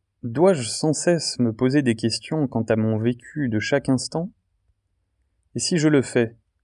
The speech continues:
me poser des questions, est-ce que je peux dire que je marche par la foi en Christ ? Certainement pas.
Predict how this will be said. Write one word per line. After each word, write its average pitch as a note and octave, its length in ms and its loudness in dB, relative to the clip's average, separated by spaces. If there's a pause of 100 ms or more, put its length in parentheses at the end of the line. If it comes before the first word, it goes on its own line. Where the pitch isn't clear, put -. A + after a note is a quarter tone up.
(260)
me A2 120 -2
poser A2 260 0
des A2 120 0
questions, A2 480 -8 (880)
est-ce D#3 180 0
que F#3 120 0
je D3+ 100 2
peux B2 180 2
dire E3+ 540 0
que A#2+ 100 2
je A2+ 120 2
marche B2+ 460 0
par C#3 300 0
la A2 120 2
foi D3+ 300 0
en A#2+ 140 0
Christ ? - 600 -10 (1040)
Certainement A#2+ 680 0
pas. - 240 -14